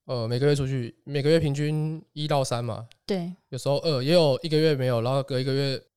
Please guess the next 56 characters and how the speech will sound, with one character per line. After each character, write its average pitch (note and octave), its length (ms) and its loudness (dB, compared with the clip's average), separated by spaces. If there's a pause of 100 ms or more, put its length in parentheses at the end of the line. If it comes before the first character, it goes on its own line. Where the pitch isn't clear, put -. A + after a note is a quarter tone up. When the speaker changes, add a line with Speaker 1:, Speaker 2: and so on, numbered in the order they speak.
Speaker 1:
四 F#3 240 -4
周 D3 160 0
都 C#3+ 60 2
有 C3+ 60 2
比 A#2+ 80 -8
赛。 G#2 140 -4
哦， F#3 100 2
不 F#3 120 4
过 C#4 80 8
四 B3 200 -2
周 F#3+ 160 4
都 F#3+ 60 4
有 F#3 60 8
比 C3 100 -2
赛， D#3+ 100 2
我 B2+ 140 2
不 B2 180 -4
会 D3+ 240 2 (360)
去 D3+ 240 -2
回 B2 120 0
台 A2+ 160 -4
湾， A2+ 160 -4
我 A#2 80 -4
通 E3 120 2
常 D3+ 100 4
会 D3 100 0
待 B2+ 160 0
在 C3 100 -2
外 A#2+ 120 -2
面。 A#2 240 -8 (120)
Speaker 2:
呀， G#3+ 220 0
就 B3+ 140 -2
那 B3+ 100 -4
边 A#3+ 160 -2
到 A#3 140 2
下 G#3+ 240 -2
一 G#3+ 60 -4
个 - 80 -6
点 C3+ 200 -8
就 D#3+ 140 -8
对 D3+ 200 -2
了。 - 40 -6
Speaker 1:
比 - 80 -6
较， D3+ 240 4
还 C3 160 0
比 C3+ 60 -6
较 C#3+ 100 2
近， C#3 180 -2 (220)
Speaker 2:
哎， E4 100 2
Speaker 1:
对。 C#4+ 120 4
Speaker 2:
那 G#4 100 2
你 C4 220 0
那 C#4+ 260 -2
个 A#3+ 140 -2
时 - 180 -4
候， A3 240 -4